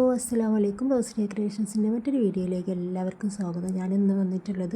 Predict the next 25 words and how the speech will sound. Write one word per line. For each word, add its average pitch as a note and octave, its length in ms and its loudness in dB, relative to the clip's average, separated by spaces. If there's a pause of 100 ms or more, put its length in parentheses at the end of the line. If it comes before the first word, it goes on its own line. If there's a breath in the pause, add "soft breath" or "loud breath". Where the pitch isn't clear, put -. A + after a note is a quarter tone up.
കുറച്ച് A3+ 260 -4
ഇയറിംഗ് F3+ 300 0
കളക്ഷൻ F3 320 -4
ആയിട്ടാണ് E3+ 360 -2
ട്ടോ. F3+ 60 -2 (380 loud breath)
കഴിഞ്ഞ A#3 280 0
വീഡിയോയിൽ G3+ 360 2
ഞാൻ G3+ 140 2
ഇട്ടിട്ടുണ്ടായിരുന്നത് F3+ 680 -2 (100)
ഇയറിംഗ് G3 440 2
സ്റ്റഡ് G3+ 380 -2
ടൈപ്പ്, F3+ 340 -4
ലൂപ്പ് G3+ 340 2
വരുന്ന G3 320 0
ഒരു F#3+ 160 0
ടൈപ്പിലുള്ള F3+ 600 -4 (500)
ഇയറിംഗ്സ് F3 460 0
ആയിരുന്നു. F3 300 -2 (500 loud breath)
ഇത് A#3+ 200 0
ഹാങ്ങിങ് F#3 520 2
വരുന്നതാണ് E3 540 0
ട്ടോ. E3+ 200 -6
നല്ല G#3+ 200 0
ഭംഗിയുണ്ട് F#3 340 2
ഓരോന്നും E3+ 340 0